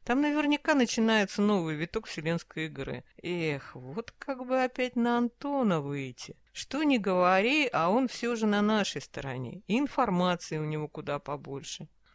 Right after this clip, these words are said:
А лампы Аладдина не хватает, потер, и вот он перед нами.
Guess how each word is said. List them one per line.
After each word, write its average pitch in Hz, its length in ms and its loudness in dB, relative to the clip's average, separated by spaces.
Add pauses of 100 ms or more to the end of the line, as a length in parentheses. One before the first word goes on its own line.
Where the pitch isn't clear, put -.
(120)
А 156 100 -6
лампы 160 360 -2
Аладдина 151 480 -4
не 127 180 -6
хватает, 113 580 -12
потер, 214 600 -8 (220)
и 127 120 -10
вот 123 400 -6
он 262 140 -4
перед - 480 -12
нами. 120 460 -10